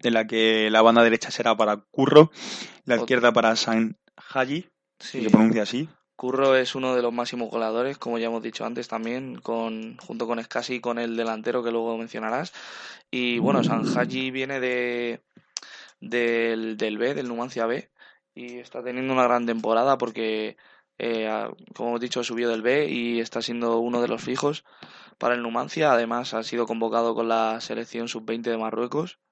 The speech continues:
Speaker 2: así que está teniendo una, una gran progresión este futbolista joven de veinte años.
Speaker 1: Y media punta para Noguera,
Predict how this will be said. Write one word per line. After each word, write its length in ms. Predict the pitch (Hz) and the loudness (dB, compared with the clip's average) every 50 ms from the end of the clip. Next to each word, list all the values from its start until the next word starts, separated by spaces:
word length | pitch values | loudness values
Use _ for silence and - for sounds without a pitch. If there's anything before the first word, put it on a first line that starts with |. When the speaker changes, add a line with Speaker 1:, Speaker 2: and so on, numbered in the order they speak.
| _ _ _ | _ _ _
Speaker 2:
así 220 | - - 117 107 | -10 -10 -8 -8
que 40 | 110 | -8
está 160 | 113 - 117 | -8 -6 -4
teniendo 280 | 113 117 117 117 117 117 | -4 -4 -4 -4 -4 -2
una, 420 | 113 117 117 117 117 117 113 113 - | 0 0 2 2 2 2 0 -2 -2
una 200 | - 123 120 117 | -2 -2 -2 0
gran 180 | 113 117 117 113 | 0 -2 -2 -2
progresión 520 | - 117 113 113 117 - 120 123 165 190 - _ _ - | -4 -4 -4 -4 -6 -6 -8 -8 -8 -10 -14 _ _ -16
este 220 | 123 104 - 120 | -14 -12 -12 -10
futbolista 400 | 123 120 113 117 117 117 - 117 | -10 -8 -6 -6 -8 -8 -10 -12
joven 240 | 117 120 120 120 117 | -10 -8 -8 -8 -6
de 60 | 117 | -6
veinte 200 | 117 117 113 113 | -6 -6 -6 -6
años. 340 | 113 123 139 151 170 185 - _ _ - - - - - - - - _ _ _ _ _ _ _ _ _ _ _ - - - _ _ - - _ _ _ _ - | -6 -4 -4 -4 -6 -6 -10 _ _ -20 -20 -20 -20 -20 -20 -20 -20 _ _ _ _ _ _ _ _ _ _ _ -20 -20 -20 _ _ -20 -20 _ _ _ _ 2
Speaker 1:
Y 100 | 113 117 | 6 8
media 340 | 113 113 107 110 110 110 107 | 8 8 8 8 6 6 6
punta 240 | 120 123 120 120 | 6 8 10 12
para 180 | 117 117 113 117 | 12 12 12 10
Noguera, 480 | 113 113 117 120 131 131 143 151 - | 6 2 4 6 6 6 6 4 2